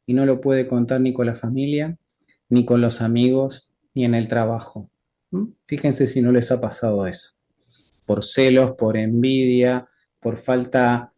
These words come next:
de capacidad para ponerse en el lugar de la otra persona, por falta de apoyo, por carencia, ¿entienden? ¿Mm? Por eso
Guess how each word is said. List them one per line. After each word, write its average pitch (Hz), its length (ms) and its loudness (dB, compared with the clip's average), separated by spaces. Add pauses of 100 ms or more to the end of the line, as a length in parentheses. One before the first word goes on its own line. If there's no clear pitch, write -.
(180)
de 113 300 -4
capacidad 123 600 2
para 120 240 2
ponerse 120 360 0
en 127 60 0
el 120 80 0
lugar 123 300 2
de 120 100 2
la 110 80 -2
otra 120 240 -4
persona, 135 580 0
por 113 160 -4
falta 127 360 0
de 110 100 -2
apoyo, 143 680 0 (800)
por 113 260 2
carencia, 131 880 2 (480)
¿entienden? 131 560 0 (440)
¿Mm? 139 180 -8 (580)
Por 120 120 2
eso 131 520 2